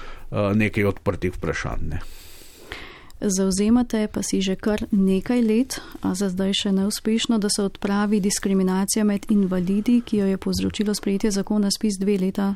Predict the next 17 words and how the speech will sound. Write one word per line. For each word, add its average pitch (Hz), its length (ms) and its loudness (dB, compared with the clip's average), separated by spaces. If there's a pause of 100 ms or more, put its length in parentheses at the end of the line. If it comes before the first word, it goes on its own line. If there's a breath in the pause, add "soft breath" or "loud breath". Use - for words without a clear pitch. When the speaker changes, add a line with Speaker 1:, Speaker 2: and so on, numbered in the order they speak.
(140)
Speaker 2:
dva 185 240 -2
tisoč - 480 -4
triindevetdeset. 190 1120 0 (560 loud breath)
In 196 100 4
sicer, 202 380 0
da 208 80 0
se 202 160 -2
dodeli 196 320 2
pravica 214 520 0
do 196 260 0
invalidnine 196 960 2
vsem 247 300 0
invalidom 220 600 2
z 190 60 -4
določeno 208 560 2
telesno 196 560 0
okvaro 214 480 2